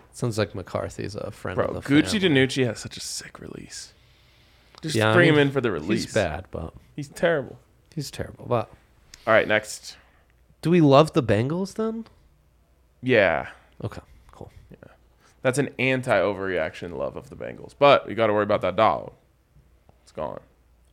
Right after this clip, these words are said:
Speaker 1: Yeah, and I mean, what do the Cowboys do? Cowboys are a tough one, you
Speaker 2: No,
Speaker 1: know?
Speaker 2: they're terrible. They're gonna, they might get the number one pick.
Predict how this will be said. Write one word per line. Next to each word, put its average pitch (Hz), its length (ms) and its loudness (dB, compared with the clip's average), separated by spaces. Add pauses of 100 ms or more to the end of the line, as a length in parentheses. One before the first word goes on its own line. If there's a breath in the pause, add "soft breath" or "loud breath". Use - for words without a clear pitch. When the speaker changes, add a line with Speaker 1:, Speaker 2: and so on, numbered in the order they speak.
(140)
Speaker 1:
Yeah, 127 400 6
and 110 80 4
I 107 80 4
mean, 107 180 4
what 107 160 2
do - 80 -2
the 98 120 0
Cowboys 87 500 -6
do? - 240 -14 (220)
Cowboys 98 440 -2
are 90 120 -4
a - 40 -10
tough - 300 -12
one, 90 240 -16 (160)
you - 100 -8
Speaker 2:
No, 113 180 -2
Speaker 1:
know? 85 40 -6
Speaker 2:
they're 101 160 -2
terrible. 98 420 -4
They're 90 160 -10
gonna, 95 220 -10 (180)
they 113 160 -2
might 110 240 -2
get 110 140 -8
the 101 40 -6
number 98 200 -6
one 98 120 -8
pick. - 280 -12